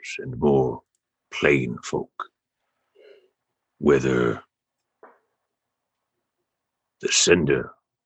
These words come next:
of these messages, these dreams, is benevolent or nefarious, hmm,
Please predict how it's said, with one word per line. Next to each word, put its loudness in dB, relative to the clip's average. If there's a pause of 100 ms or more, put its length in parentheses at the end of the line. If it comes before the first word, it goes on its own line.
(180)
of -12
these -2
messages, 0
these -8
dreams, 0
is -2 (760)
benevolent 0
or 0 (340)
nefarious, 2 (720)
hmm, -4